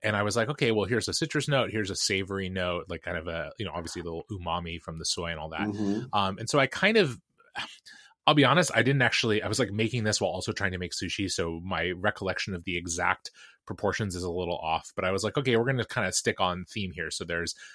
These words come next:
Speaker 1: the, uh, Roku gin, which I had talked about, uh,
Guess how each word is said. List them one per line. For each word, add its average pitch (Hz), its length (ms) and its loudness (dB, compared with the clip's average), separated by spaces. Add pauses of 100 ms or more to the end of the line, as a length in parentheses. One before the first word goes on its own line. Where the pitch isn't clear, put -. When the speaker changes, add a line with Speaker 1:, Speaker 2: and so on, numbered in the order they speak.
(220)
Speaker 1:
the, 90 640 -4
uh, 87 160 -2
Roku 101 340 0
gin, 135 360 4
which 104 220 -2
I 87 400 -2
had 92 100 -8
talked 85 220 -8
about, 82 260 -4 (100)
uh, 82 220 -4